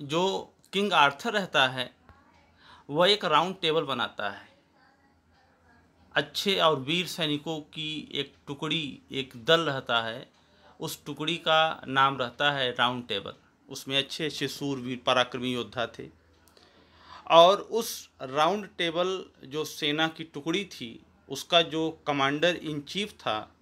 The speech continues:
उसका नाम था बेडेवियर। तो बेडेवियर बहुत ही ज़्यादा क्लोज था राजा आर्थर का, बहुत मानता था,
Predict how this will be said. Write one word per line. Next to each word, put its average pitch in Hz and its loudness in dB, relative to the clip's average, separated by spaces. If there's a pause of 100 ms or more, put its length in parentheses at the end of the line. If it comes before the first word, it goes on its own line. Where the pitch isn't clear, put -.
उसका 143 -6
नाम 143 0
था 165 0
बेडेवियर। 120 -2 (1080)
तो 202 8
बेडेवियर 165 4
बहुत 165 -4
ही 185 -8 (500)
ज़्यादा 147 6 (340)
क्लोज 185 2
था 131 0 (840)
राजा 135 4
आर्थर 113 -4
का, - -20 (600)
बहुत 180 0
मानता 135 2
था, 120 -10